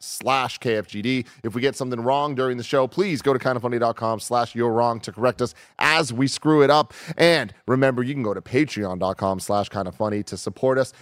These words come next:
at the utmost, and we appreciate you all so very, very much for doing that, including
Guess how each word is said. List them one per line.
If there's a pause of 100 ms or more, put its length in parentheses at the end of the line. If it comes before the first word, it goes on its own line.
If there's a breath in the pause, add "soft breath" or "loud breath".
at
the
utmost, (140 soft breath)
and
we
appreciate
you
all (140 soft breath)
so
very,
very
much
for
doing
that,
including